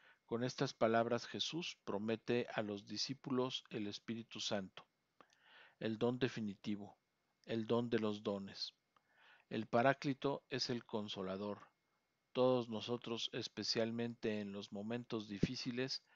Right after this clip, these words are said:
buscamos consuelos. Pero muchas veces solo recurrimos a los consuelos terrenales que rápidamente se desvanecen. Son consuelos del momento. Jesús nos ofrece hoy el consuelo del cielo,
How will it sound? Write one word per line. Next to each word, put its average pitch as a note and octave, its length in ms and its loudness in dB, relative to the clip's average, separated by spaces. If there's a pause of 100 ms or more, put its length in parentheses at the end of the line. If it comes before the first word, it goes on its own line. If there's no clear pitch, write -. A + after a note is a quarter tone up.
(260)
buscamos A#2 580 -2
consuelos. G2 840 -6 (1200)
Pero B2 180 6
muchas C#3+ 400 0
veces D3 340 0
solo D3 320 2
recurrimos A#2+ 760 -2
a A2+ 60 2
los G#2+ 200 -2
consuelos B2 580 -4
terrenales A2 720 -2
que G#2 140 -6
rápidamente A2+ 800 -4
se G2 180 0
desvanecen. G2 840 -8 (440)
Son A#2+ 260 -2
consuelos A#2 640 0
del G2+ 100 -2
momento. G2 640 -6 (1300)
Jesús D3+ 340 -2
nos D#3 240 4
ofrece C#3+ 460 2
hoy C3+ 200 4
el B2+ 120 2
consuelo A#2+ 560 0
del G#2 180 0
cielo, G#2 460 -2